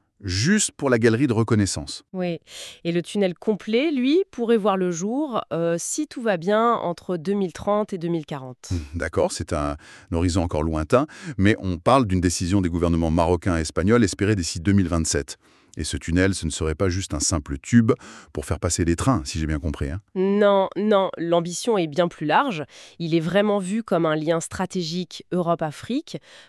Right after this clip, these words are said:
Speaker 2: pas seulement pour les passagers et les marchandises, mais potentiellement aussi pour des interconnexions électriques, euh, de la fibre optique.
Speaker 1: Ah oui.
Speaker 2: C'est un projet vraiment structurant qui, euh, qui redéfinirait complètement les échanges sur le détroit.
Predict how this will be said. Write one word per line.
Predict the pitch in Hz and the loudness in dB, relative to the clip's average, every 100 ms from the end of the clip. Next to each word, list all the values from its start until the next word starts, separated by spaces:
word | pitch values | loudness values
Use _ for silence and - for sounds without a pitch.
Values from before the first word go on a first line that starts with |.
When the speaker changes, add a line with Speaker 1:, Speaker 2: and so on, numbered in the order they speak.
| - | -4
Speaker 2:
pas | 233 | -2
seulement | - 233 208 | 0 0 0
pour | 190 175 | 0 -2
les | 151 | -4
passagers | 156 - 160 160 170 | -6 -6 -4 -4 -4
et | 156 | -6
les | 143 | -6
marchandises, | 139 - 151 156 262 320 196 | -8 -8 -8 -4 -2 0 -2
mais | - 160 | -2 -4
potentiellement | 156 208 - 190 - 180 160 | -4 -6 -4 -4 -2 0 0
aussi | 151 - 262 | -2 -4 -6
pour | - 170 | -6 -6
des | 151 | -4
interconnexions | 156 165 - 170 151 - - - | -4 -6 -6 -4 -4 -6 -8 -4
électriques, | 175 151 - - 233 - - - - - | -4 -4 -6 -6 -6 -8 -16 -20 -20 -10
euh, | 143 | -6
de | 135 | -2
la | 139 | -4
fibre | - 180 143 | -2 -4 -4
optique. | - - - - | -8 -10 -10 -6
Speaker 1:
Ah | 87 | -2
oui. | 73 95 | -2 -4
Speaker 2:
C'est | - - 220 | -10 -2 0
un | 190 | 0
projet | - 175 165 208 | -2 -4 -2 -2
vraiment | 151 156 185 - | -2 -4 -6 -8
structurant | - - 226 - 202 185 233 - - - - | -14 -6 -8 -4 -2 0 0 -4 -20 -20 -12
qui, | - 226 233 | -6 -2 2
euh, | 165 156 | 0 -2
qui | - | -4
redéfinirait | 165 185 190 190 170 170 | -4 -2 -2 -2 -2 -2
complètement | 214 214 185 170 - 196 | -2 -2 -2 -2 -2 -2
les | 190 160 151 | -2 -2 -4
échanges | - 202 202 | -4 -2 -4
sur | - 160 | -6 -6
le | 151 | -4
détroit. | 147 - 220 | -6 0 0